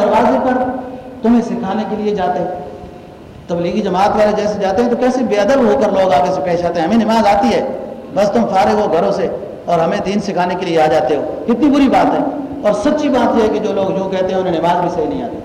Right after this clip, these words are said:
حدیث میں آتا ہے، "طلب العلم فریضۃ علی کل مسلم"، کہ ہر مسلمان پر علم دین حاصل کرنا فرض ہے۔ علماء نے اس حدیث کی تشریح میں یہ لکھا ہے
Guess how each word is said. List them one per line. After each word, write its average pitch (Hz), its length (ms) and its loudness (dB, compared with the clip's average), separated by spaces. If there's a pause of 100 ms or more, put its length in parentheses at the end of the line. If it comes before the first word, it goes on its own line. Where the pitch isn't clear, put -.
(960)
حدیث 208 360 -4
میں 190 140 0
آتا 170 280 2
ہے، 170 360 0 (400)
"طلب 214 420 2
العلم - 300 -4 (180)
فریضۃ 170 720 0
علی 156 260 2
کل 147 200 0
مسلم"، 139 600 -6 (840)
کہ 165 60 -2
ہر 175 340 0
مسلمان 170 880 0
پر - 400 2 (460)
علم 233 220 2 (260)
دین 226 300 2
حاصل 175 420 0
کرنا 175 240 -2 (140)
فرض - 220 0
ہے۔ - 200 -6 (1300)
علماء 185 440 2
نے 240 140 4
اس 214 140 0
حدیث 208 300 -2
کی - 100 0
تشریح 208 400 -2
میں 208 120 0
یہ 175 60 -2
لکھا 165 320 2
ہے 202 420 2